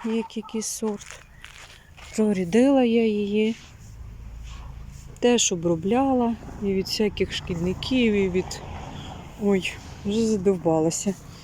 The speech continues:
Тільки що роблю, приїжджаю, такі підживлюю або цибуля. Я думаю, що цибулю не буду я вам показувати. Це голландська.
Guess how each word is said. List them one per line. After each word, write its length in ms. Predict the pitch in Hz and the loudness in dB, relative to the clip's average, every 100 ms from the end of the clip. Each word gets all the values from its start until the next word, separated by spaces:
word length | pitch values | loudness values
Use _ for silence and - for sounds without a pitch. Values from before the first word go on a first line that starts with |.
| - | -10
Тільки 240 | 240 208 220 | -8 -6 -4
що 200 | - 208 | -2 -2
роблю, 340 | 202 185 185 - | -2 -2 -4 -2
приїжджаю, 560 | 202 190 185 214 226 190 | -2 -2 -4 -2 -2 -2
такі 320 | 190 - 180 - - - - - - | -6 -4 -6 -6 -14 -16 -16 -16 -6
підживлюю 760 | 208 180 190 269 247 208 196 190 | -2 0 2 2 2 2 2 2
або 320 | 190 175 185 - - - - - - - - - - | 2 0 -2 -4 -16 -18 -18 -18 -18 -20 -20 -20 -18
цибуля. 800 | - - 233 196 262 311 285 269 262 240 - - - - - - - - - - - | -10 0 0 2 2 6 6 6 2 -2 -16 -20 -20 -20 -20 -20 -20 -20 -20 -16 -4
Я 240 | 226 202 | 0 0
думаю, 480 | 180 190 190 185 180 | 2 0 0 0 -2
що 380 | - - 180 180 - - - - - - - - - - - - | -4 -4 -4 -4 -8 -20 -20 -20 -20 -20 -20 -20 -20 -20 -20 -20
цибулю 600 | - - 180 190 196 180 175 - - - - - | -16 -12 -8 -2 0 -2 -4 -10 -20 -20 -18 -8
не 120 | 190 | -6
буду 280 | 170 175 170 | -4 -4 -2
я 100 | 165 | -2
вам 140 | 165 | -2
показувати. 760 | 160 175 214 233 208 175 165 170 | -6 -6 -4 -2 -2 -4 -6 -8
Це 180 | - | -6
голландська. 680 | 185 175 175 160 160 - 175 | -2 0 0 -2 -4 -8 -10